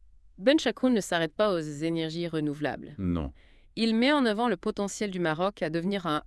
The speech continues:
Speaker 1: hub régional, une plateforme économique reliant l'Europe, l'Afrique et le Moyen-Orient.
Speaker 2: D'accord.
Speaker 1: Imaginez le Maroc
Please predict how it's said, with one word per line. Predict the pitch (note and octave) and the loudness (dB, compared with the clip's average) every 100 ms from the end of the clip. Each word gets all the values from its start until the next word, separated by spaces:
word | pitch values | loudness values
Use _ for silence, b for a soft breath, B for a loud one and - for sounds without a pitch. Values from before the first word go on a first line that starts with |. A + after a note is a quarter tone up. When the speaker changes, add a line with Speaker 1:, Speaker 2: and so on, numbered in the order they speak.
| - | -2
Speaker 1:
hub | G#3 F#3 - | -2 -2 -6
régional, | E3+ F#3+ D#3+ D#3+ E3 F#3+ | -6 -4 -2 0 0 0
une | D#3 | -2
plateforme | F3 - F3 | -4 -2 -4
économique | F3 - G#3 F#3+ F#3+ F#3+ | -4 -2 0 0 -2 -2
reliant | D#3 D#3+ E3 E3+ F#3 | -4 -2 -2 -2 -4
l'Europe, | D#3+ F3 F#3 F3+ | -4 -2 -2 -2
l'Afrique | E3+ D#3 - G3+ - - B B B B | -4 -4 -4 -8 -8 -20 B B B B
et | F#3 | -2
le | F3+ | 0
Moyen-Orient. | F3 E3+ D#3 C#3+ C3 - - - - - - | 0 0 0 -2 -6 -12 -20 -20 -20 -18 -8
Speaker 2:
D'accord. | C#2+ - - | -4 -4 -2
Speaker 1:
Imaginez | G#3 A#3 A3 G3+ D3 - - b b b b | 0 2 2 -2 -2 -8 -20 b b b b
le | G3+ | 2
Maroc | A3+ G#3 C#3+ - - | 4 4 0 -2 -14